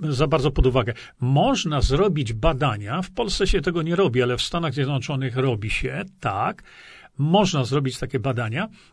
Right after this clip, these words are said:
gdzie laboratoria określają właśnie ten stosunek, ale już w organizmie. Nie w suplemencie, nie w butelce.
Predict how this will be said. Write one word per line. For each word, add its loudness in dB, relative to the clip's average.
gdzie -2
laboratoria -2
określają 0
właśnie 0
ten 6
stosunek, -4
ale -4
już 0
w -6
organizmie. 0
Nie -2
w 0
suplemencie, -2
nie 0
w -4
butelce. -4